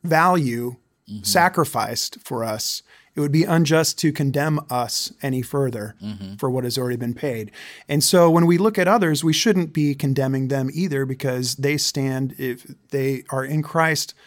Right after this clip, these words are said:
Speaker 1: totally blameless because of what, not only that, God looks at them with approval and with joy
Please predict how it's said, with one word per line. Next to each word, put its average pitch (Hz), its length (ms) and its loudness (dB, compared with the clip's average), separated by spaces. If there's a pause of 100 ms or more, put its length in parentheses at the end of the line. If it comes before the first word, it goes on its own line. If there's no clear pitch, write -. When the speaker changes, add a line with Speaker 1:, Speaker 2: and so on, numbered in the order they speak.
(340)
Speaker 1:
totally 175 840 2
blameless 143 880 0
because 131 400 -4
of 123 180 -6
what, 123 260 -2 (300)
not 185 240 4
only 185 260 6
that, 151 380 2
God 160 300 4
looks 165 320 0
at 160 180 -2
them 160 360 0
with 135 200 -2
approval - 760 -2 (520)
and 139 200 0
with 135 160 0
joy 127 600 0